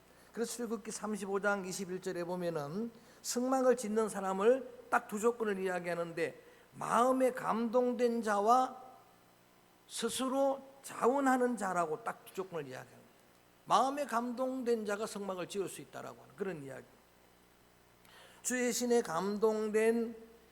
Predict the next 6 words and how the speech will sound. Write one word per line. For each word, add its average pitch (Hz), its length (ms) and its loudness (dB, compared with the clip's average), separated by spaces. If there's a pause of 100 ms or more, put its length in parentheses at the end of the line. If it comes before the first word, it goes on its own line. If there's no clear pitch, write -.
(120)
이, 220 360 -2 (380)
아, 127 460 -8 (360)
고레스가 190 880 0 (560)
그 233 140 6
감동된 233 840 4
마음으로 214 840 2